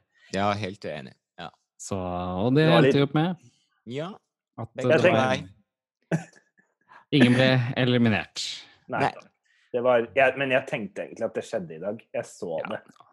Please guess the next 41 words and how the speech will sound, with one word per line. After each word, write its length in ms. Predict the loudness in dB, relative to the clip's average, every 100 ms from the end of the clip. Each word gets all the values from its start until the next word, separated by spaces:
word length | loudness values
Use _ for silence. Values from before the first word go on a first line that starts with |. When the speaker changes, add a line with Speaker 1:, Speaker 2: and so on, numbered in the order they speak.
| 0
Speaker 2:
Det 60 |
Speaker 3:
For 20 | 2
at 60 |
Speaker 2:
blir 100 | 4
Speaker 3:
jeg 80 | 4
Speaker 2:
jo 80 | 2
ofte 240 | -2 -4
så 140 | -4 -4
trist 440 | -8 -12 -10 -12 -8
når 200 | -6 -4
disse 1040 | -6 -10 -8 -6 -6 -8 -8 -10 -12 -12
som 240 | -8 -6 -4
er 240 | -4 -6
der 220 | -8 -6
og 80 | -6
sånt, 340 | -6 -10 -10 -8
når 300 | -6 -6 -6
Speaker 1:
Ja. 240 | -4 -4
Speaker 2:
den 80 | -4
som 280 | -8 -6 -4
de 340 | -4 -4 -6 -10 _ _ _ -8
er 120 | -6
med, 260 | -4 -4 -4
blir 160 | -4 -4
eliminert, 340 | -4 -4 -4
så 120 | -4 -4
blir 120 | -2
jo 60 |
de 200 | -4 -6 -8
ofte 140 | -6
helt 160 | -8 -8
knust, 400 | -6 -6 -6 -8
og 60 |
så 100 | -8
blir 120 | -6 -6
det 80 | -2
bare 140 | -2
sånn 200 | -2 -4
grining, 520 | -2 -2 -4 -6 -6
og 80 | -6
så 220 | -2 -4